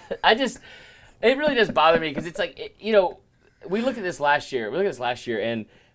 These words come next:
um, and, and during Joe Bur-, Joe Burrow's Heisman speech,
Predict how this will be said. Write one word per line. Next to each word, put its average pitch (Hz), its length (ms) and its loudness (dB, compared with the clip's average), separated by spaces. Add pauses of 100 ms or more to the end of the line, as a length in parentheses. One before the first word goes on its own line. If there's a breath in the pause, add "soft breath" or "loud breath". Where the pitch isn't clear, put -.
(120)
um, 107 540 2 (880)
and, 139 380 -8
and 139 160 -6
during 170 300 -2
Joe 143 280 4
Bur-, 113 260 -10
Joe 139 640 4 (200)
Burrow's 117 600 2
Heisman 151 400 0
speech, - 540 -12